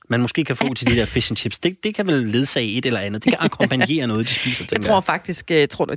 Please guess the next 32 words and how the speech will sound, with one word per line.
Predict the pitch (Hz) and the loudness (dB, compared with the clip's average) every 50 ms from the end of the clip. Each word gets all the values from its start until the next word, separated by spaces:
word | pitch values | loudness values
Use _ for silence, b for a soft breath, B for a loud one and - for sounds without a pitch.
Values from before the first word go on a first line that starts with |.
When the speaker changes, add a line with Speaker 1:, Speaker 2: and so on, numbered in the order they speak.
| - | -4
Speaker 2:
de | - 190 | 0 0
har | 180 | 2
penge | - - 196 185 | 4 4 2 2
nok | 180 165 156 | 0 -2 -2
til | - - 147 | 0 -2 0
at | - | 0
gå | - | 0
på | 151 160 | 0 0
Michelin-restauranter. | 151 151 151 - - 156 147 143 165 175 - - - 180 - - 165 - 151 147 131 127 | 2 0 0 0 0 2 2 4 2 2 2 0 0 0 0 -2 -2 0 0 0 0 -4
Det | 127 - - | -6 -4 -2
tror | - 165 143 | 0 0 0
jeg | 139 156 | 0 -2
helt | 165 - | -4 -6
bestemt. | - - - 147 - - - - - - - - | -6 -2 -2 -2 -2 -2 -6 -8 -8 -6 0 2
Vi | 220 | 4
har | 214 208 | 4 4
jo, | 196 180 180 165 160 | 4 4 4 4 4
øh, | 147 160 | 4 2
spurgt | - - 214 202 175 - | 0 2 2 2 2 2
dig | 156 170 254 - | -2 -2 -2 -6
i | - | -2
dag, | - 240 247 254 - - | -2 0 0 0 -2 -4
om, | - 208 196 190 | -4 -2 0 2
øh, | 185 185 180 | 2 2 4
du | 208 208 | 4 4
har | |
lyst | 196 208 214 - | 4 2 2 2
til | - 226 | 0 0
at | 190 | 2
dele | - 185 196 220 226 | 2 0 0 2 2
dit, | 226 208 - - | 0 0 2 2
øh, | 175 165 160 - | 2 2 2 2